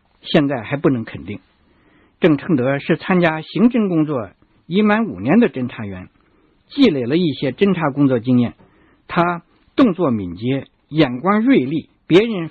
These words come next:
发现不了的问题他能发现。他最大的优点是细致，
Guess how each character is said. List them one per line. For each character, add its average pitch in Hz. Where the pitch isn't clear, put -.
发 247
现 240
不 220
了 131
的 139
问 165
题 -
他 -
能 123
发 104
现。 -
他 175
最 262
大 214
的 139
优 160
点 113
是 180
细 185
致， -